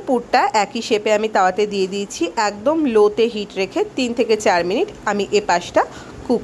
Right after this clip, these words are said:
করে নেব। চার মিনিট হয়ে গেছে, একটা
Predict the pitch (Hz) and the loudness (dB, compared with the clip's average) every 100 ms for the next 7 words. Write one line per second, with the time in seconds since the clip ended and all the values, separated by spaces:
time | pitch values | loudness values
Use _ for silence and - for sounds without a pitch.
0 | - 214 - 208 - - - - - - | 2 4 4 2 -2 -10 -14 -20 -20 -18
1 | - - - - - _ _ _ - - | -18 -18 -18 -18 -20 _ _ _ -16 -12
2 | - - 302 302 320 359 349 269 220 185 | -10 -2 0 2 2 0 0 0 2 0
3 | 180 330 539 - - 208 - | 0 -2 -4 -6 -6 -4 -2